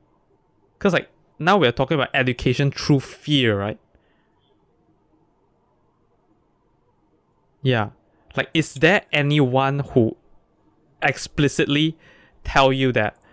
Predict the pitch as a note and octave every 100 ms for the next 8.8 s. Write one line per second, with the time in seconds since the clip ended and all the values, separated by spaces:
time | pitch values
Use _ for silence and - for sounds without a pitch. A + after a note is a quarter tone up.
0 | _ _ _ _ _ _ _ _ D3+ C#3
1 | A#2+ - _ _ _ _ _ _ _ D#3
2 | - E3 G3+ - F#3 A3 D#3+ A#2+ A2+ D3
3 | - - - _ _ C3+ B2 - - C3
4 | B2+ C#3+ D3 - - A#2 A2 G#2+ B2 A2+
5 | G#2+ A2 G#2 G#2 - _ - B2+ - -
6 | B2 - - A2 G#2+ G#2+ B2+ - _ _
7 | - A#2 G#2+ F#3 - - C#3 F#3 F#3+ A#2
8 | A#2 A2+ - - B2 - -